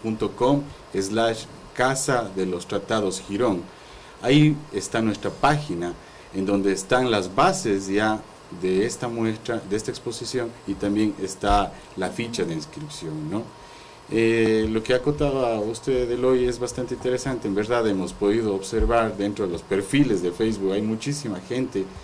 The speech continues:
tiene unas fotos maravillosas en realidad, ¿no? Eh, nosotros hemos dejado abierto esto a que a veces la gente pueda hacer sus retoques o no, ¿no?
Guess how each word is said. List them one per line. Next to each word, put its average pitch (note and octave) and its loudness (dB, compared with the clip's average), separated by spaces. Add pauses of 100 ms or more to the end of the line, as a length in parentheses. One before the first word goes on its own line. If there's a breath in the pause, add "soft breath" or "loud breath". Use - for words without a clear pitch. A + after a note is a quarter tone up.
(120 loud breath)
tiene A2 0
unas F2 -4
fotos G2+ -2
maravillosas F#2+ 0
en E2 -8
realidad, F2 -4
¿no? F#2+ -4 (760 loud breath)
Eh, B2+ 6 (500 loud breath)
nosotros C3+ 2
hemos A2 4
dejado A#2 4
abierto B2+ 6
esto G#2 2
a F2+ 2
que F#2+ -2
a F#2+ 2
veces G2 0
la F#2 -2
gente G2 -2
pueda F#2 0
hacer F#2 -2
sus F2 -6
retoques F#2+ 2
o E2+ -8
no, G2+ -2
¿no? F#2+ -4